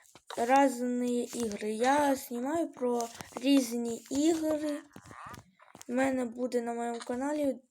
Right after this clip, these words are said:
дуже багато цікавих ігор. Ско-, я буду, як сн-, зазніму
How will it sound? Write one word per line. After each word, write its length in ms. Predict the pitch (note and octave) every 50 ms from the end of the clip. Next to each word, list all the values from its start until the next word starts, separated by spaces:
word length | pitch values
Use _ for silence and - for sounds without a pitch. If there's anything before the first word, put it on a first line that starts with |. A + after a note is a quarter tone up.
| _ _ _ -
дуже 420 | B3+ C4 C#4 D4+ D4+ C#4 C#4+ C#4+ C4+
багато 680 | C#4 B3 A#3 A3+ A#3+ A#3 B3 B3+ B3+ - - B3+ A#3+
цікавих 760 | A#3+ - - A#3 - - A3 A3+ A#3 A#3 A3+ A3+ - - - - - - -
ігор. 440 | A#3+ A#3+ A#3 G3+ G3+ G3+ G3 - - _ _ _ - - - - - _ _ - - - _ _ _ _ - - _ _ _ - - - _ _ - - - _ - - - _ - - - _ _ _ _ - - - - - - - - - - - - _ _ - - - _
Ско-, 1120 | - - - - - - _ _ _ - - - - - C#4+ D4 D#4+ E4+ F4 F4 E4 D#4 C#4+
я 520 | B3 A#3+ C4 C#4 D#4 F4 F4+ F4+ F4 D4+
буду, 680 | B3+ B3+ - D4+ D#4+ D#4+ D4+ C#4 - C4+ C4 B3+ - - - A#3+ A#3+
як 320 | A#3+ A3+ A#3+ C4+ C#4 C4+ C#4
сн-, 1000 | - - - B3+ B3 B3 A#3+ B3 A#3+ A#3+ A#3 A#3 A#3 A3+ A3+ A3+ A3+ A3+ A3 G#3
зазніму 960 | - A#3+ A#3+ B3 B3 A#3+ A#3 - - - A#3+ A#3+ A#3+ B3 B3 B3 A#3+ A#3